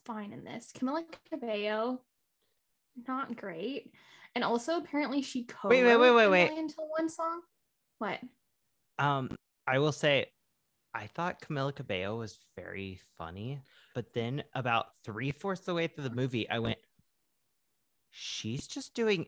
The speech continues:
Speaker 2: Abbi Jacobson from Broad City." And it, like, I
Speaker 1: <laughs>
Speaker 2: retroactively went and watched some scenes, and I was like, "Oh my God." Not even just a little bit. She literally watched, a-, a-, and I will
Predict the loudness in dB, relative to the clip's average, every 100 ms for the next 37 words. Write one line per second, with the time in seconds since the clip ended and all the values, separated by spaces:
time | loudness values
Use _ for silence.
0 | -4 -4 -2 -4 -4 -4 -4 -2 -6 -6
1 | -10 -10 -12 -12 -8 -6 -6 -10 -16 _
2 | -20 _ -4 0 0 -2 -6 -4 -4 -6
3 | _ -20 _ _ -2 2 0 -2 _ _
4 | _ _ -2 -2 2 2 4 2 2 4
5 | 2 2 0 0 2 0 -2 -4 -2 -2
6 | -4 -8 -6 -6 -6 -4 -4 -4 -2 -2
7 | 0 -2 -4 -4 -2 0 -2 -4 -4 -2
8 | -2 -6 -10 -20 _ _ _ _ 2 2
9 | 2 0 -2 -4 -4 -2 0 0 0 -2
10 | -6 -10 -20 -14 2 4 6 4 4 2
11 | 2 4 6 4 2 -8 -12 -4 -2 2
12 | 2 4 6 6 4 2 0 -2